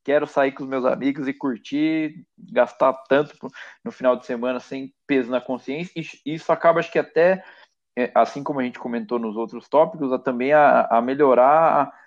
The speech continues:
o, o processo como um todo. Fala assim, "Beleza, eu tô já com o meu comprometimento." Por exemplo, "Ah, eu quero separar um dinheiro pra casar, quero separar um dinheiro pra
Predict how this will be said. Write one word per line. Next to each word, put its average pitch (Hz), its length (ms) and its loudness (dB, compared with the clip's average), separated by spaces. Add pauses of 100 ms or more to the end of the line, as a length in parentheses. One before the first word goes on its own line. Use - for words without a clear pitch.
(180)
o, 127 260 -6
o - 20 -10
processo 131 560 -4
como 135 240 -8
um 131 80 -10
todo. 107 180 -4
Fala 117 140 0
assim, 120 200 -8
"Beleza, 117 460 4
eu 110 180 0
tô 147 240 2 (400)
já 123 320 2 (540)
com 139 360 -2
o 113 120 -8
meu 127 180 2
comprometimento." 120 840 -4
Por 113 100 -2
exemplo, 110 260 -2
"Ah, 117 140 4
eu 101 80 -4
quero 120 240 0
separar 120 320 0
um 120 60 2
dinheiro 120 240 -2
pra 117 120 0
casar, 113 520 2
quero 113 260 -4
separar 117 380 -4
um 120 80 -8
dinheiro 127 240 -6
pra 127 280 2